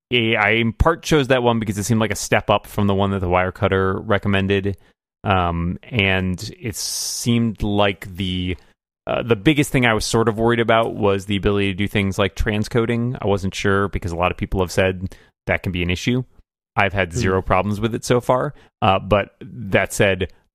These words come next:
Speaker 1: I do not have a four K T V, and I don't watch four K content. So if that's a thing that you're looking for, I cannot speak to that. But for ten eighty stuff, totally fine. Haven't run into
Speaker 2: So
Speaker 1: an
Speaker 2: you,
Speaker 1: issue.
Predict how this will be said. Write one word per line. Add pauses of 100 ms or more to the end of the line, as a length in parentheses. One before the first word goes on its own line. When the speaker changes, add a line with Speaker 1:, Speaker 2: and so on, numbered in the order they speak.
(100)
Speaker 1:
I
do
not
have
a
four
K
T
V,
and
I
don't
watch
four
K
content.
So
if
that's
a
thing
that
you're
looking
for,
I
cannot
speak
to
that.
But
for
ten
eighty
stuff, (440)
totally
fine. (180)
Haven't
run
into
Speaker 2:
So
Speaker 1:
an
Speaker 2:
you,
Speaker 1:
issue.